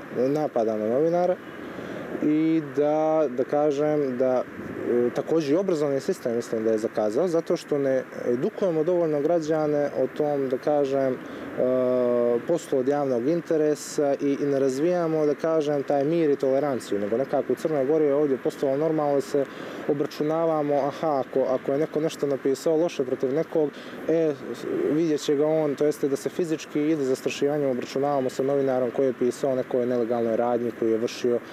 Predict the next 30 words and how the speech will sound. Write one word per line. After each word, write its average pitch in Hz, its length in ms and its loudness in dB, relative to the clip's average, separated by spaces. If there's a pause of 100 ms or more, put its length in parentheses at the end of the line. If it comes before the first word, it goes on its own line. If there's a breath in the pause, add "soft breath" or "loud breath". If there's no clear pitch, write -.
(400 loud breath)
da 127 100 0
kažem, 123 400 0
predmet, 110 380 0 (280)
e, 117 320 2
predmet 113 340 -2
tog 101 240 0
pisanja. - 320 -4 (440)
Što - 240 -2
se - 140 -4
tiče 151 440 -2 (140)
ovog, 131 240 2 (300)
ovih 135 360 0
indirektnih 143 600 0
prijetnji 165 440 0
koje 147 120 2
su - 140 -4
stizale, 180 580 0
one 175 200 2
su - 140 -2
odbačene. 117 600 0 (500 loud breath)
Što - 160 -2
se - 140 -12
tiče 180 280 -2
onih 170 320 0
prvih, 147 340 2 (100)
e, 123 40 0 (520)
od 127 140 -2
kojih 139 200 0
su, - 180 -2
e, 131 120 2